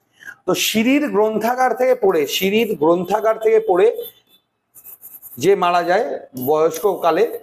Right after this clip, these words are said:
দ্বিতীয়বার তিনি যখন রাজা হয়ে আসেন, সেটা ছিল হুমায়ুন। হুমায়ুন কথার অর্থ কিন্তু পরীক্ষায় খুব দিয়ে থাকে। হুমায়ুন কথার অর্থ হলো ভাগ্যবান,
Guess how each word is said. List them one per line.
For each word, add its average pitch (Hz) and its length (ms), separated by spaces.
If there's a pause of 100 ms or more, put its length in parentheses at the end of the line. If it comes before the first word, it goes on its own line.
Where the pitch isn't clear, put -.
দ্বিতীয়বার 160 380
তিনি 165 200
যখন 160 100
রাজা 147 240
হয়ে 160 140
আসেন, 190 220
সেটা 160 200
ছিল 160 140
হুমায়ুন। 135 440 (460)
হুমায়ুন 220 360
কথার 247 240
অর্থ 240 180
কিন্তু 233 300
পরীক্ষায় 208 320
খুব 185 180
দিয়ে 180 160
থাকে। 185 240 (420)
হুমায়ুন 202 340
কথার 214 240
অর্থ 208 300
হলো 202 180
ভাগ্যবান, 160 580